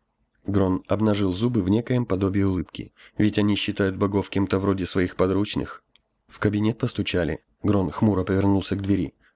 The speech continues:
Он приказал не беспокоить, даже если половина Герлена рухнет в море. Дверь тихонько открылась, и на пороге возник боец. «Там капитан Франк». Грон быстро кивнул.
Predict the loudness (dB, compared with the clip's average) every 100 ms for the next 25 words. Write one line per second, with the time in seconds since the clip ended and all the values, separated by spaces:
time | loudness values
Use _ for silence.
0 | _ -2 0 0 0 2 2 2 0 0
1 | -2 -4 -2 0 0 0 0 0 0 -2
2 | 0 2 4 4 2 2 2 2 0 -2
3 | -6 -2 -2 0 -2 2 0 0 -4 _
4 | _ _ _ _ _ _ _ _ _ _
5 | _ _ -2 2 2 0 -6 -4 -2 -4
6 | -2 0 0 -2 -8 _ _ -2 0 0
7 | 0 0 2 0 0 -2 0 0 2 0
8 | 0 -4 -20 _ _ _ _ _ _ 0
9 | 2 2 0 -2 -6 _ _ -4 -2 0
10 | -2 0 0 -2 -4 -14 _ _ _ _
11 | _ _ _ _ _ -6 0 0 2 -2
12 | -2 -6 -6 -4 -2 -4